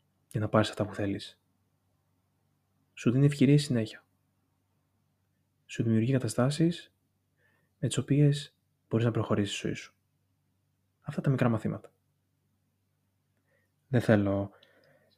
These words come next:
να μένουνε κάποιοι άνθρωποι πίσω, επειδή ίσως άλλοι προχωράνε για αυτούς, αντιμετωπίζοντας το καλοκαίρι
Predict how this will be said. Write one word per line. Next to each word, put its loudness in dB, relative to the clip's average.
να -2
μένουνε 2
κάποιοι -2
άνθρωποι -6
πίσω, -4
επειδή 2
ίσως -2
άλλοι -2
προχωράνε 2
για -2
αυτούς, -6
αντιμετωπίζοντας -2
το -6
καλοκαίρι 0